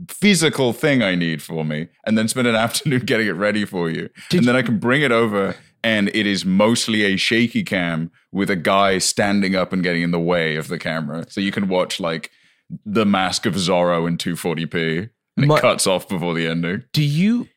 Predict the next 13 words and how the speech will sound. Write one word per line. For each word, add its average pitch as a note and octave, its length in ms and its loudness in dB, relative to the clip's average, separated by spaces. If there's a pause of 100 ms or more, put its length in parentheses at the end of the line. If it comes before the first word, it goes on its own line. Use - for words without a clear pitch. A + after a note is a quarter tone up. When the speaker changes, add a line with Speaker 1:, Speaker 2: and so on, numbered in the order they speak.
Speaker 2:
like, D3 200 2
what D3+ 180 4
is, A3 140 2
what F3 120 0
was A3+ 120 2
your A3+ 100 2
first E3+ 260 0
experience A#2+ 400 -2
with - 140 -6
piracy? F#2+ 480 0
Because F2 600 -2 (460)
I C3+ 680 2 (360)
remember, G#2 920 2